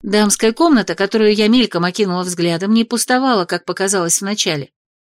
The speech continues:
Парочка девиц устроилась на кушетке и в золоченых платьях слилась с интерьером. Увидев их ошарашенные лица, я брякнула первое, что пришло в голову. "Вечно она ищет приключения.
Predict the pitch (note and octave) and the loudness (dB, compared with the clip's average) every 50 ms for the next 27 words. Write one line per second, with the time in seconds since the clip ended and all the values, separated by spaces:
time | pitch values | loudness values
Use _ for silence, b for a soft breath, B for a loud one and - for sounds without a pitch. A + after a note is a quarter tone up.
0 | _ _ _ _ _ _ _ - B3 A#3+ A#3 A3 A3+ - - - A#3 A3 G3+ A#3+ | _ _ _ _ _ _ _ -2 0 2 2 2 2 0 -2 -2 -2 -2 0 0
1 | B3 C#4 D4 C4+ - - F3+ - - G#3+ G#3 G3+ F#3 F3+ F#3+ F#3 - G#3+ G#3+ G#3 | 0 0 0 -2 -2 -2 -2 -2 -2 0 0 2 2 2 0 0 -2 -2 -4 -2
2 | B3+ B3 - - F4+ F4 - - D4 C#4+ B3+ - _ - B3 A#3+ A3+ G#3 A3 A3 | -2 -2 0 0 0 -2 -2 -4 -4 -4 -4 -6 _ -2 -2 0 0 0 0 0
3 | A3 A3 - C4 A#3+ A3+ A3 - - - C#4 C#4+ C4 - G3+ F#3 F#3 - - G#3+ | -2 -2 0 0 0 0 -2 -2 -4 -2 -2 -2 0 0 -2 0 0 0 0 2
4 | G#3+ G#3 A3 A3 G#3 - - F#3+ F3+ - E3 D#3+ D3+ D3+ D3 C#3+ D3 D3+ C#3+ _ | 2 2 2 2 2 0 0 -2 -4 -10 -10 -10 -8 -6 -6 -6 -6 -8 -10 _
5 | _ _ _ _ _ _ _ _ _ _ _ _ _ _ _ _ _ _ _ _ | _ _ _ _ _ _ _ _ _ _ _ _ _ _ _ _ _ _ _ _
6 | - G#3+ A#3 A3+ A#3 B3 A#3+ G#3 A3 G#3 - - - _ - A3 G#3 - - F#3 | -2 -2 0 2 2 2 2 2 0 0 -2 -4 -10 _ -4 -2 -2 -2 0 0
7 | G3 - G#3 G3+ G3 G3 - - F3+ F3+ F#3 F#3+ F#3+ G#3 A#3+ B3 A#3 - - C#3+ | 0 2 0 0 0 0 0 -2 -2 -4 -4 -4 -4 -2 -2 -2 -2 -2 -4 -4
8 | - _ _ _ _ _ _ - - B3 B3 A#3 A3+ G#3 A3+ A#3+ A#3 A#3+ - A#3 | -8 _ _ _ _ _ _ -4 -2 0 2 2 2 2 2 0 0 0 0 -2
9 | A3+ A3+ A3+ - D4 C#4 B3+ G3 D#3+ F3 - - F#3+ F3+ F3+ F3+ - - A3 G3+ | 0 0 -2 -2 -2 -2 0 -2 -2 -2 -4 -6 -6 -6 -4 -4 -2 -2 -2 -4
10 | F3+ F3 F3 E3 D#3+ D#3+ D#3 E3 - _ _ _ _ _ _ _ _ _ _ _ | -4 -4 -6 -8 -8 -8 -12 -16 -20 _ _ _ _ _ _ _ _ _ _ _
11 | _ _ - G#3+ A3 G#3+ A3+ A#3 A3 G3+ F#3+ - G#3 G#3 G3+ G#3 G#3+ A3 G#3+ G#3+ | _ _ -2 0 2 2 2 2 2 2 2 0 0 0 0 0 0 0 2 2
12 | G#3 - G#3+ G#3 - A#3+ A3+ - A#3+ A#3+ A3+ - C4 B3 G#3 F#3 F3 E3+ D#3+ | 0 0 -2 -4 -4 -6 -4 -4 -4 -4 -2 0 0 0 0 0 -2 -6 -8